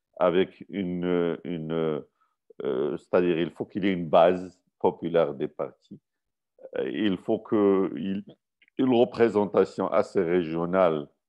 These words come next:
c'est-à-dire une représentation dans tout le pays. Comme ça, on peut favoriser le, la montée de partis qui sont forts et peut-être on aura, on ne sera pas dans cette, euh, dans cette réalité,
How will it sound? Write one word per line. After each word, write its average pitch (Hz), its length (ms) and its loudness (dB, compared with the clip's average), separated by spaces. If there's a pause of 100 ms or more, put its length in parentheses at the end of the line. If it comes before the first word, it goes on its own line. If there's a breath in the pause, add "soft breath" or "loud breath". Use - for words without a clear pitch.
(160)
c'est-à-dire 95 340 2
une 87 120 -4
représentation 87 800 -4
dans 76 280 -10
tout 101 220 -6
le 82 140 -6
pays. 85 520 -10 (560)
Comme 131 180 -4
ça, 151 180 2
on 127 100 0
peut 131 120 0
favoriser 104 680 2
le, 95 300 2
la 87 120 2
montée 104 520 0
de 80 100 -4
partis - 580 -6
qui - 160 -16
sont - 460 -8
forts 147 380 2
et 101 60 0
peut-être 117 540 -4
on 95 180 -2
aura, 95 520 2 (380 loud breath)
on 87 80 -2
ne 92 160 -2
sera 90 400 2
pas 120 120 6
dans 101 180 -2
cette, - 320 -6 (140)
euh, 73 420 0 (100)
dans 80 340 -4
cette - 460 -8
réalité, 98 1300 0